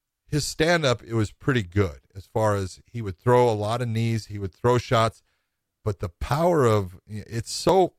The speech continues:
it's one of those things to try to explain to someone. You know, you can get stung by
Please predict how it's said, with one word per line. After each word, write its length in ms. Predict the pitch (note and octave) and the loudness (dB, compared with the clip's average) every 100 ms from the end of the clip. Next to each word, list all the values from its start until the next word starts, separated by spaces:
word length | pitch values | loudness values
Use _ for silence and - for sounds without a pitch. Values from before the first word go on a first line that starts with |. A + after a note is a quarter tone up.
| _ - | _ -16
it's 460 | G#2+ - - - - _ _ _ _ _ _ _ _ | -10 -10 -12 -16 -20 _ _ _ _ _ _ _ _
one 140 | C#3+ D3 | 2 4
of 60 | |
those 160 | C#3+ - | 4 2
things 160 | C3+ A#2 | -6 -8
to 60 | |
try 200 | - B2+ | -2 0
to 160 | A#2 - | 0 -4
explain 480 | - - - C3 B2 | -14 -18 -6 -4 -2
to 60 | G#2+ | -4
someone. 400 | - G#2 F#2+ F2 _ _ _ _ _ _ _ A2+ | -4 -4 -6 -12 _ _ _ _ _ _ _ -4
You 100 | A2+ | -2
know, 120 | - | -2
you 200 | B2 F#3 | -2 0
can 120 | E3+ | 0
get 180 | D#3+ D3 | 0 0
stung 500 | - - D3+ D3 C#3+ | -4 -4 0 2 0
by 460 | B2 A#2 A2 G#2 | 0 0 0 -2